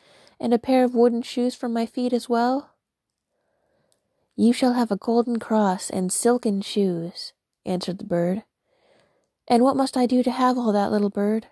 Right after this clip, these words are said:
asked Whitethorn. "You must follow me wherever I lead you," Robin said. "I will do it," said Whitethorn.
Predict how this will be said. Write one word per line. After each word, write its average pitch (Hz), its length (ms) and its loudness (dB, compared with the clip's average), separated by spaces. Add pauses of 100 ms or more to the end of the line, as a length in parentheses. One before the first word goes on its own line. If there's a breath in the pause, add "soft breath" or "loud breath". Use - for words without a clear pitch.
(440)
asked 180 260 -8
Whitethorn. 185 580 -4 (720)
"You 220 140 0
must 220 220 0
follow 294 260 2
me 220 160 2
wherever 220 420 2
I 220 200 2
lead 269 220 -2
you," 170 260 -4 (400)
Robin 170 400 -4
said. 175 380 -4 (720)
"I 254 160 4
will 240 160 6
do 214 200 4
it," - 260 -2 (360)
said 185 260 -6
Whitethorn. 180 640 -4